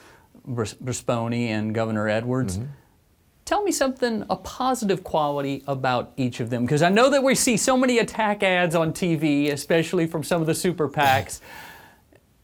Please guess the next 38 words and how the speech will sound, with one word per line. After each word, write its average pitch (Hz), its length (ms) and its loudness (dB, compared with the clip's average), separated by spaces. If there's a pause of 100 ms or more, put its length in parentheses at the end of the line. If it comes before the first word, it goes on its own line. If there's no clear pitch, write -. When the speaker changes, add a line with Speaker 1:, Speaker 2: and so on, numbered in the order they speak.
(300)
Speaker 1:
Let's 302 180 2
get 381 140 2
away 302 220 4
from 254 140 -2
the 240 40 2
nastiness 220 540 0
and 190 80 -2
let's 214 160 0
see 254 160 0
what, 220 180 0
what 175 400 -4
common 185 300 2
ground 120 260 0
we 107 80 -2
have 95 220 -2
here. 90 180 -6 (160)
Speaker 2:
Well, 107 240 0
I, 95 400 2
I - 40 0
think, 95 480 -2
uh, 90 200 2
Mister 92 320 -2
Spony 92 480 -2
is 107 160 0
probably 87 480 0
a 78 60 0
good 76 240 -4
businessman. 80 580 -2
He's 87 80 -4
got 80 220 -2
a 78 120 -2 (460)
big 87 220 -6
company, 127 400 -2
so 87 320 -4
we'll, 101 360 -4 (100)
you 101 120 -6
know, 87 160 -6 (100)
I'll 85 380 -4